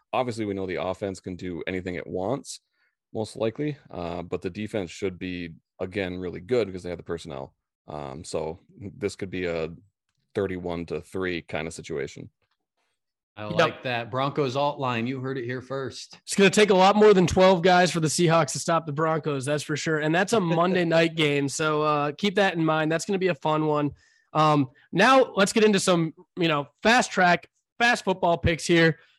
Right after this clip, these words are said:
Speaker 3: Let's go down the list, starting with the most entertainment, en-, entertaining game left, uh, that we haven't talked about probably, the Pat Mahomes versus Kyler Murray show. Whether you like Kyler Murray or not, 'cause that can go either way. Uh, same with Pat Mahomes because of Jackson Mahomes.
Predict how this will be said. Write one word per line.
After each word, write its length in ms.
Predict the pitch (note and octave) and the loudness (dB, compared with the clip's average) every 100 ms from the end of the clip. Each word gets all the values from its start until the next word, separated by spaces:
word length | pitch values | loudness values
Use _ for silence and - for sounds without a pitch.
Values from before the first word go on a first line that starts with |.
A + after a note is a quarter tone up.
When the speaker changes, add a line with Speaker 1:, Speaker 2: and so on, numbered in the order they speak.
| - | 0
Speaker 3:
Let's 180 | F#3 - | 2 4
go 120 | C#4+ | 4
down 180 | B3 A3 | 4 4
the 100 | G3 | 4
list, 420 | E3 E3+ - - | 4 2 0 -12
starting 300 | - A3 B3 | -2 0 2
with 100 | A#3+ | 2
the 80 | G3 | 2
most 240 | F#3 F3+ | 4 4
entertainment, 520 | F#3 E3+ F3 E3+ E3+ - - | 4 4 4 4 4 2 -2
en-, 120 | F3+ - | 0 2
entertaining 440 | F#3+ F#3 F3+ E3+ | 2 4 4 2
game 220 | D#3+ D#3+ D3+ | 4 4 6
left, 280 | D#3 D3 - | 4 2 -4
uh, 240 | D#3 C#3+ C#3+ | -4 -2 -2
that 160 | D#3 | 0
we 60 | D#3+ | 0
haven't 160 | D#3 D3+ | 0 0
talked 220 | D#3 D3+ | 0 0
about 200 | D#3 D3 | 0 0
probably, 540 | D#3 D3 C#3+ C#3+ C#3 - _ _ _ - | 2 0 0 0 -2 -4 _ _ _ -2
the 360 | D#3+ E3+ E3 D#3+ | 2 4 2 2
Pat 260 | G#3+ A3+ | 2 4
Mahomes 420 | G3+ F3 F3 E3+ | 4 6 6 4
versus 180 | D3+ D#3+ | 2 0
Kyler 280 | - E3 D#3 | 2 2 4
Murray 240 | D#3 D3+ C3+ | 2 2 0
show. 300 | - A#2 - _ _ - | -4 -6 -10 _ _ -10
Whether 580 | D3+ D#3 D#3 E3+ G#3 B3 | -8 -6 -2 0 4 4
you 160 | A#3 | 6
like 200 | G3+ F#3+ | 6 4
Kyler 280 | F#3 F3 E3+ | 4 6 6
Murray 380 | E3 D#3+ D3+ C#3+ | 6 6 6 4
or 60 | |
not, 300 | C#3 C#3 C3+ | 4 2 -2
'cause 260 | - C#3 C3 | -4 -4 0
that 160 | D#3 E3 | 0 0
can 100 | D#3+ | 0
go 200 | D#3 D3+ | 4 4
either 200 | D3 C#3+ | 4 2
way. 300 | D3 D3 C#3 _ _ _ | 2 0 -2 _ _ _
Uh, 160 | C#3+ C#3 | 0 0
same 180 | - A3+ | 2 2
with 120 | E3 | 2
Pat 180 | E3+ D#3+ | 0 0
Mahomes 360 | D3 D#3 D#3 C#3 | 2 2 2 0
because 220 | C#3+ C3 | -2 -2
of 120 | C3 | -4
Jackson 400 | C#3+ C#3+ C#3+ C#3 | 0 2 2 -2
Mahomes. 400 | C3+ C3 C3 | -2 -2 -2